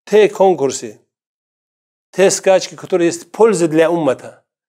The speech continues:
польза для религии, разрешено. Там и деньги ставят, даже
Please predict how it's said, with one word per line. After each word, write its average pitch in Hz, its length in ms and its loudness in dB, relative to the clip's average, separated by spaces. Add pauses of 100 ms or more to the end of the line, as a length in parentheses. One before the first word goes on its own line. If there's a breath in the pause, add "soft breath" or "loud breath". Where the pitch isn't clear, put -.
(200)
польза 202 360 2
для 160 200 2
религии, 151 380 0
разрешено. 123 760 -8 (600)
Там 127 180 -2
и 170 140 0
деньги 185 240 4
ставят, 151 340 2
даже 131 320 0